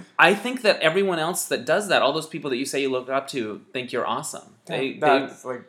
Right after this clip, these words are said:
Speaker 1: that's amazing to hear. But yeah, the Sam Pancakes, the Jack Plotnicks, the Charles
Speaker 2: Yeah.
Speaker 1: Bushes, the Jackie Beats, the, uh, Flip Wilsons, like,
Speaker 2: Right.
Speaker 1: old school. Like, I love that kind of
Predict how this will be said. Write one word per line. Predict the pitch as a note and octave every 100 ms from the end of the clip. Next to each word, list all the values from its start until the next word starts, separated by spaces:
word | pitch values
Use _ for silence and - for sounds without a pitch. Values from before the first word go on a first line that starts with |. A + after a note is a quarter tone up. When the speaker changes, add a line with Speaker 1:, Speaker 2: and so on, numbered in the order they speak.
| _
Speaker 1:
that's | C3 B2+ A#2+
amazing | A2 G#2+ G#2+ A2
to | A2
hear. | A2+ A2 A2
But | -
yeah, | B2+ A2+
the | A2
Sam | - B2+ A#2+
Pancakes, | B2 A#2+ A#2+ A#2 -
the | B2
Jack | A#2+ A2+
Plotnicks, | - A#2 - A2 - -
the | A2
Charles | C3+ B2 G#2+
Speaker 2:
Yeah. |
Speaker 1:
Bushes, | A2 A#2 A2+ A2 A2+
the |
Jackie | A#2 A2 A2
Beats, | A2+ A#2 A2+ A#2 - - _ _ _
the, | - A#2+ A#2 - -
uh, | A#1+ -
Flip | - - C3+ B2
Wilsons, | A2 G#2+ B2+ B2 B2
like, | A#2+ A#2
Speaker 2:
Right. | C3 A2+
Speaker 1:
old | E2+
school. | - - A2+ F#2+
Like, | G#2 A2
I | -
love | B2+ B2+ B2+ A#2+
that | A#2 A#2 -
kind | A#2+
of | A2+